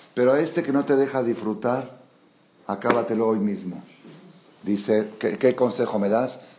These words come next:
"Construye una horca de veinticinco metros de altura". Eso es como un edificio de ocho pisos en esos tiempos que no había edificios altos. Para que todo el mundo vea lo que le pasa al que no se aposterna a Amán.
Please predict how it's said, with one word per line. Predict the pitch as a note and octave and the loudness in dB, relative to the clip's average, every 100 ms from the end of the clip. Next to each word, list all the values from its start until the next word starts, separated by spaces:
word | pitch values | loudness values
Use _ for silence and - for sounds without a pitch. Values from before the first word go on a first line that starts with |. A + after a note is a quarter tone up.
| _ | _
"Construye | - - - B2+ B2 | -14 -10 -4 -2 0
una | A#2 G#2 | 0 2
horca | G2 G2+ - A2 B2+ - - - - - - _ - | 2 0 -2 -4 -4 -10 -18 -18 -20 -20 -20 _ -8
de | G2 | -4
veinticinco | F#2+ F#2 - F#2+ A#2+ A#2+ A#2 A#2 | -2 -4 -6 -8 -6 -4 -2 -2
metros | A#2+ A#2 A#2 G2+ | -2 -4 -4 -4
de | G2+ | -4
altura". | F#2+ F2+ G#2 F#2+ D#2+ D2+ - - _ - - - - | -4 -4 -4 -4 -6 -12 -18 -20 _ -20 -20 -20 -16
Eso | F#2+ | -14
es | G2+ | -12
como | - A2 | -2 0
un | B2 | 2
edificio | B2+ A2+ A#2 A2+ B2 | 2 0 -4 -2 0
de | A2 | 2
ocho | A2+ - G#2+ | 2 0 -2
pisos | - A2+ - G#2+ F2+ | 0 -2 -2 -4 -4
en | F#2+ | -4
esos | G2+ G#2+ G#2 | -4 -4 -2
tiempos | G#2+ G#2 G#2+ G#2 | -2 -2 -2 -4
que | G2 | -2
no | G2 | 0
había | G2 G#2 | 2 2
edificios | F#2+ - G2 F#2+ A2 | 0 -4 -8 -6 -2
altos. | G2+ - - - - - - _ _ _ _ - | -2 -4 -14 -20 -20 -20 -20 _ _ _ _ -4
Para | G2 G2 | -4 -2
que | G2+ | 0
todo | C#3+ E3+ | 4 6
el | F3+ | 6
mundo | D#3+ E3 C#3+ | 2 2 4
vea | C#3 B2 - - - - - _ _ _ | 6 4 0 -10 -20 -20 -20 _ _ _
lo | F2 | -8
que | - G2+ | -2 -2
le | G2 | 2
pasa | A2 A2+ A2 | 2 2 -2
al | |
que | G2+ | -2
no | G2+ | -4
se | G#2 | -2
aposterna | G2+ F#2 - G2 F#2 F2 | -4 -4 -4 -2 -2 -4
a | |
Amán. | E2+ D#2 | -10 -12